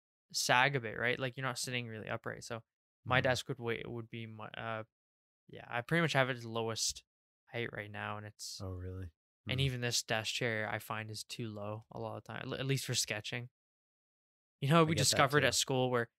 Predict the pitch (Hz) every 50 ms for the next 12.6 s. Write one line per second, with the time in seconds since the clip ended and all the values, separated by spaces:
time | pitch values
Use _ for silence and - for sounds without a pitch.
0 | _ _ - - - 143 120 120 - 139 131 127 127 120 117 113 - - - 127
1 | 120 113 113 - 117 - - - 110 107 113 117 117 117 120 117 113 120 113 117
2 | 117 - - 127 120 120 120 123 123 135 123 117 - - 107 107 107 110 107 -
3 | 104 104 110 120 131 127 - _ _ _ _ _ _ _ _ - 131 - 120 117
4 | 104 95 95 92 104 107 110 123 131 139 101 98 98 95 92 98 92 95 95 -
5 | 98 95 98 95 95 - - - _ _ _ _ _ _ _ _ - 131 117 117
6 | 117 113 113 107 107 104 - - - 135 120 113 110 107 - _ _ _ _ _
7 | _ _ _ _ _ _ _ _ _ _ _ - - _ - 165 156 135 160 147
8 | 185 214 120 113 110 110 175 196 196 - - 262 285 302 285 220 175 165 139 127
9 | 123 117 - 143 143 160 151 143 - 135 127 117 113 - _ _ _ _ _ _
10 | _ - - 135 135 139 139 131 123 120 127 135 - - 156 139 131 123 117 117
11 | - - 139 127 123 120 113 - 110 104 104 107 110 120 120 - - 107 - -
12 | - - 113 117 120 117 - - - - - -